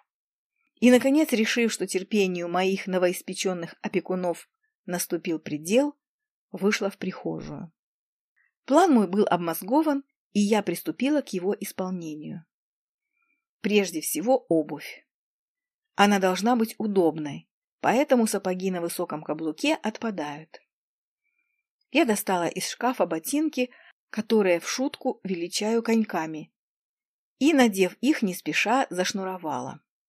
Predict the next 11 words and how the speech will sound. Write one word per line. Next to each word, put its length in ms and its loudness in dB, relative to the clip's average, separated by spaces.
Все 280 0
трое 380 4
стояли 500 -2
за 140 -4
моей 260 -6
спиной, 580 -2
уже 240 -4
закипая. 800 -8
Шапка, 480 2
конечно, 500 0
вязаная. 800 -4